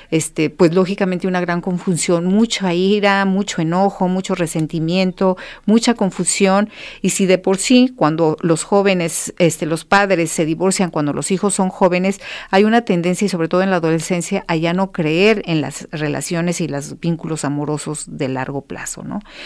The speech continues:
Entonces, es, es importante evaluar cada caso para poder saber qué se va a decir, cómo se va a decir, de qué manera se va a abrir, si se va a abrir o no se va a abrir, a,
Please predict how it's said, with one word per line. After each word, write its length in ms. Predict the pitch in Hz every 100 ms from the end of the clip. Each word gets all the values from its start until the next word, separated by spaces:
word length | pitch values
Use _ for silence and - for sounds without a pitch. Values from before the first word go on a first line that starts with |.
| - -
Entonces, 520 | - 180 170 208 - -
es, 260 | 175 - -
es 180 | 180
importante 520 | 185 175 160 165 160 180
evaluar 420 | 156 156 175 175
cada 320 | 156 147 151
caso 300 | - 170 175
para 260 | 165 160 160
poder 400 | 165 160 170 160
saber 480 | - 147 170 170 - _ -
qué 100 | 180
se 160 | 190
va 120 | 170
a 40 | 165
decir, 380 | 165 - 175 165
cómo 240 | 160 165
se 80 | 165
va 100 | 147
a 40 |
decir, 420 | 156 160 175 165 - - -
de 100 | 180
qué 140 | 175
manera 320 | 170 165 165
se 160 | 165 160
va 80 | 156
a 20 |
abrir, 380 | 156 160 156 165
si 160 | - 160
se 140 | 165
va 80 | 156
a 20 |
abrir 240 | 156 160
o 60 | 156
no 100 | 156
se 120 | 160
va 100 | 147
a 20 |
abrir, 320 | 143 156 160 160 - - - -
a, 160 | 170